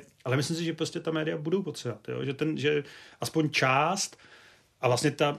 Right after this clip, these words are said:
proč by měla být nějak významně menší, než v časech jako velkých nákladů, jako žádá od těch novinářů nějaký, ne výklad světa, ale trochu průvodce tím světem, jo, nějaký, nějaký vysvětlení,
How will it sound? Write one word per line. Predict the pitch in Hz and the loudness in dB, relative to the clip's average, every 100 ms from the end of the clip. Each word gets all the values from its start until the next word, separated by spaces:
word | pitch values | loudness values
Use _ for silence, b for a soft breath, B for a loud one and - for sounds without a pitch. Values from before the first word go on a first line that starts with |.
| - | -2
proč | 131 | 0
by | 139 | 2
měla | 156 147 | 2 2
být | 147 151 | 0 0
nějak | 151 | 0
významně | 139 143 151 | 0 0 2
menší, | 147 139 - | 2 0 0
než | 156 147 | 0 0
v | - | -4
časech | - 120 151 | -4 -2 0
jako | 131 156 | 0 0
velkých | 143 139 156 | 0 -2 -2
nákladů, | 147 131 151 151 156 156 | -2 0 0 0 -2 -2
jako | 135 165 | -4 -2
žádá | 147 147 156 156 | -2 -2 0 -2
od | 131 120 | -2 -2
těch | - 127 | -2 -2
novinářů | 127 127 127 127 | -2 -2 -2 0
nějaký, | 131 123 123 143 127 - | 0 0 2 4 2 0
ne | 131 123 | 0 0
výklad | 104 117 - 120 135 - | 0 -6 0 0 0 -2
světa, | - 139 120 139 143 | 0 0 0 0 2
ale | 147 135 135 131 - | 0 -2 -2 -6 -8
trochu | 127 - 131 | -6 -6 -6
průvodce | - 123 120 131 - 113 | -2 0 2 0 -2 -8
tím | 98 101 | -8 -10
světem, | 98 117 95 98 90 - | -8 -8 -8 -14 -16 -14
jo, | 120 123 | -10 -8
nějaký, | 123 117 - 123 120 B B B B 165 - - | -8 -10 -8 -8 -8 B B B B -20 -20 -12
nějaký | 123 - 135 | -12 -8 0
vysvětlení, | 120 - 135 127 104 92 | 2 4 2 2 -6 -8